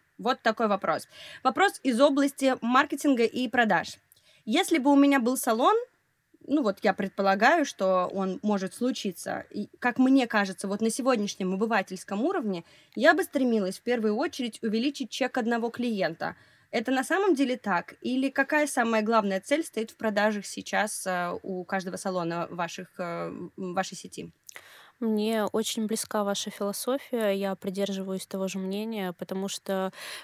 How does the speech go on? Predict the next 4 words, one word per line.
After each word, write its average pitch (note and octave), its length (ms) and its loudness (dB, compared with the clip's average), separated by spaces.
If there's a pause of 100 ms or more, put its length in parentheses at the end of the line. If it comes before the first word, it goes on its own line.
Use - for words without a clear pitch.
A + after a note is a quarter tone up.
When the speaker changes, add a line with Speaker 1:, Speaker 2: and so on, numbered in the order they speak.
Speaker 2:
привлекать, A3 760 0
э, F#3 480 -4
сегодня F#3 840 -2
клиента G3 920 -4